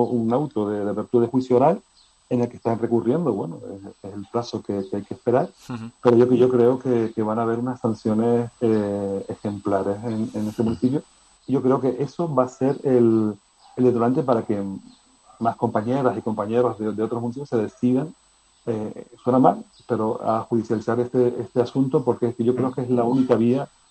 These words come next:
Speaker 1: posible para solucionarlo.
Speaker 2: Mm. Además, un asunto que lleva batallando, eh, concretamente nuestra asociación desde los años ochenta, noventa. Eustaquio Villalba tiene seguramente muchos datos sobre,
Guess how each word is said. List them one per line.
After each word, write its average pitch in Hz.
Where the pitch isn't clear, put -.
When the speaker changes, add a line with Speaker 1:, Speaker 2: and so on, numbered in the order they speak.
Speaker 1:
posible 127
para 117
solucionarlo. 98
Speaker 2:
Mm. 117
Además, 95
un 139
asunto 147
que 117
lleva 117
batallando, 135
eh, 95
concretamente 107
nuestra 117
asociación 104
desde 113
los 95
años 113
ochenta, 104
noventa. 113
Eustaquio 127
Villalba 135
tiene 135
seguramente 131
muchos 127
datos 139
sobre, 117